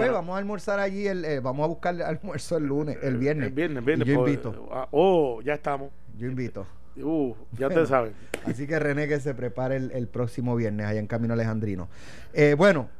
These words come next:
Speaker 2: eh, algo de lo que se adelantó aquí ayer, eh, sobre el chat, eh, entre Juan Maldonado y, eh, Robert Rodríguez, el presidente y dueño de Apex. Eh, de hecho, Alejandro García Padilla aquí,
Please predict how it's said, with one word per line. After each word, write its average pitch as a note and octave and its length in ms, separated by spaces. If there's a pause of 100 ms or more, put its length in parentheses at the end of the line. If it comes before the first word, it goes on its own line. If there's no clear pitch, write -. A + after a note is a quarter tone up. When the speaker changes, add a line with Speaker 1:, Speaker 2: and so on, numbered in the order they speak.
(140)
Speaker 2:
eh, C#3+ 420
algo D#3 460
de F#3+ 120
lo F3 120
que E3 140
se - 140
adelantó D3 520
aquí D#3 460
ayer, C#3+ 480
eh, B2+ 180
sobre A2+ 380
el G2 140
chat, C#3 260 (340)
eh, A2+ 260
entre G#2 420
Juan G2+ 220
Maldonado A#2 600 (400)
y, C#3 380
eh, A#2+ 440
Robert A2+ 420
Rodríguez, B2+ 720
el G#2 320
presidente A2+ 680
y - 20
dueño A#2 400
de A2 140 (100)
Apex. B2 640
Eh, G#2 420 (1700)
de C3 140
hecho, C#3+ 300 (300)
Alejandro B2 420
García C#3+ 260
Padilla C#3+ 280
aquí, E3 380